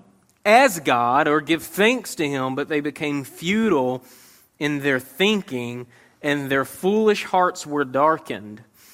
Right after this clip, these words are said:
Claiming to be wise, verse twenty-two, they became fools and exchanged the glory of the immortal God for images resembling mortal man and birds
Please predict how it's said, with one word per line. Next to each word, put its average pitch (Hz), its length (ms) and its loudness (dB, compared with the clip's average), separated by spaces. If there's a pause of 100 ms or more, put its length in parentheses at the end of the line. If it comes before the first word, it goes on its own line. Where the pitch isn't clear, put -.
(360)
Claiming 214 540 2
to - 100 -2
be 165 160 2
wise, 165 440 6
verse 165 220 -2
twenty-two, 170 640 -2 (220)
they 147 220 2
became 185 880 -2 (140)
fools - 920 0 (1300)
and 143 100 -4
exchanged 196 600 0
the 175 100 2
glory 196 560 6
of 214 120 4
the 202 140 2
immortal 190 600 6
God 143 560 2 (600)
for 165 220 0
images 202 640 2
resembling 170 640 2
mortal 185 400 4
man 190 520 2 (600)
and 127 220 -10
birds 220 720 4